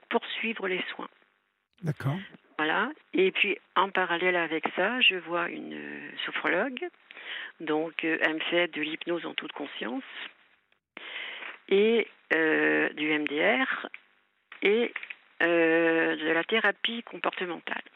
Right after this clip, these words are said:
Speaker 1: Voilà. Donc, je mets des outils en place pour, euh, et je m'entoure de personnels, enfin des, des professionnels de santé, euh, qui me conviennent. Parce que j'ai eu plusieurs psychiatres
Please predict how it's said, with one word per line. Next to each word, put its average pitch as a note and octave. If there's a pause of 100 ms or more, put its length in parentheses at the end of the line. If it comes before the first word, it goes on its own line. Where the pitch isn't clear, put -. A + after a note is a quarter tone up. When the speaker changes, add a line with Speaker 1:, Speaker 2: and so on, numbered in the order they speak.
(1200)
Speaker 1:
Voilà. D#3 (160)
Donc, F3
je D#3+
mets F3+
des F3+
outils F3+
en -
place F3 (800)
pour, F3
euh, -
et D#3
je D#3
m'entoure G3+
de F3+ (800)
personnels, F3
enfin D#3
des, -
des -
professionnels F3+
de E3+ (100)
santé, G3 (640)
euh, D#3+
qui -
me E3+
conviennent. E3 (1080)
Parce E3
que D#3
j'ai D#3+
eu D3+
plusieurs F3
psychiatres G#3